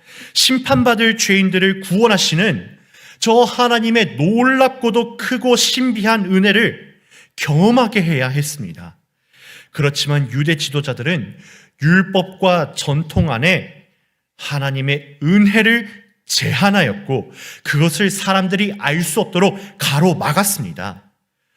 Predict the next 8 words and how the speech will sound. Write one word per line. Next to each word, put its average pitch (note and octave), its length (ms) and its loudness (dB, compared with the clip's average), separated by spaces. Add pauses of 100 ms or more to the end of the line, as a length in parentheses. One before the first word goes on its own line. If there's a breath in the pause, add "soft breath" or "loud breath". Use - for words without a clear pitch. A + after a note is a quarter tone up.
(260 loud breath)
그러면서 A#3 560 2
그들의 A#3+ 400 0
율법을 G#3+ 600 0
따르지 F#3 420 0
않는 D3+ 320 0
사람들을 D3 600 0 (300 loud breath)
죄인이라고 D#3+ 760 0
취급했습니다. - 960 -10